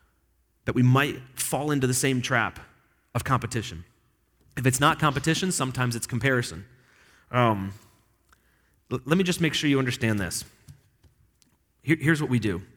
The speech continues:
We look at people who are at the podium or on the microphone or on the stage with, with, with more value. Hear, hear me on this.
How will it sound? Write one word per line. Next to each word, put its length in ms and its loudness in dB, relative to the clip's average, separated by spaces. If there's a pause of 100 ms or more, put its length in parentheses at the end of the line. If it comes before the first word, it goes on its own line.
(360)
We 160 4
look 220 4
at 100 0
people 280 0
who 160 2
are 100 4
at 140 4
the 80 -6
podium 500 2 (440)
or 180 0
on 100 2
the 60 0
microphone 640 2 (420)
or 440 4 (140)
on 140 2
the 100 2
stage 640 2 (680)
with, 260 0
with, 300 0
with 180 0
more 180 2
value. 380 0 (1200)
Hear, 220 0
hear 260 2
me 140 4
on 140 4
this. 360 -2